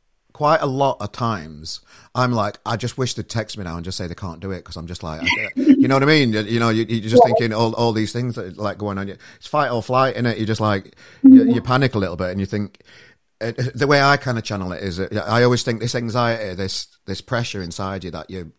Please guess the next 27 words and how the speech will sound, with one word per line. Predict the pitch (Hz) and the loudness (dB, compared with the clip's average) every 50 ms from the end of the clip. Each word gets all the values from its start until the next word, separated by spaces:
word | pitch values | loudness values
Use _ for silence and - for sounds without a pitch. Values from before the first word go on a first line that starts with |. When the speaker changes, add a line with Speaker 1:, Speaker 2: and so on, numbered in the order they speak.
| _ - | _ -12
Speaker 1:
that | 92 87 - | -12 -10 -10
you | 98 | -10
just | 98 95 101 | -12 -10 -8
wanna | 95 90 92 95 | -8 -8 -6 -6
run | 95 95 95 | -6 -6 -6
away | 95 92 98 101 101 | -6 -4 -4 -4 -4
from, | - - 82 76 73 80 - _ _ - - - - - _ _ | -6 -8 -12 -12 -12 -16 -18 _ _ -20 -20 -20 -20 -20 _ _
that, | - 110 110 - 110 | -8 -8 -8 -2 0
that's | 127 113 120 | 0 2 6
a | 127 123 | 6 6
Speaker 2:
Mm-hmm. | 123 | 8
Speaker 1:
sign | 120 117 117 113 107 | 8 6 6 6 4
that | 104 101 - | 0 -2 -2
something | - 107 95 - 98 95 87 | -2 -2 -2 0 -2 -2 0
good's | 110 107 104 95 95 | 0 0 0 0 -4
gonna | - 95 90 85 | -6 -4 -4 -4
happen. | 95 82 - - 85 78 76 - _ | -6 -8 -10 -10 -10 -12 -12 -14 _
That's | 104 98 - - | -10 -10 -8 -8
how | 104 92 | -8 -6
I | 92 95 95 | -6 -6 -6
kinda | - - 92 87 82 | -8 -10 -10 -10 -10
channel | - - 85 85 85 80 | -10 -12 -12 -10 -10 -12
it | 71 - | -14 -14
in | 80 | -14
my | 80 78 | -12 -12
mind. | 78 78 76 76 76 76 80 - _ _ _ _ _ _ _ _ _ _ _ _ _ _ _ - | -12 -12 -12 -14 -16 -18 -20 -20 _ _ _ _ _ _ _ _ _ _ _ _ _ _ _ 0
Speaker 2:
Yeah. | 254 233 226 196 - - | 4 4 6 4 4 -4